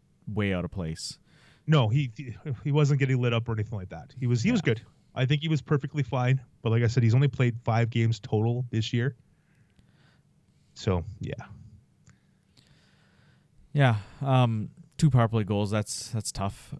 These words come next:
Speaker 1: Um, but the power play or the penalty kill was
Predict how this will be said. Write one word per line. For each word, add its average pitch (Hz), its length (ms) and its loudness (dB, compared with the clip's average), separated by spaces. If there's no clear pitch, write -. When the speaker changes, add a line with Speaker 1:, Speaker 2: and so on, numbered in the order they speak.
Speaker 1:
Um, 90 520 -2
but 90 240 -2
the 113 80 -2
power 135 200 2
play 117 400 0
or 120 140 2
the 113 60 2
penalty 120 280 0
kill 101 380 -2
was 104 420 0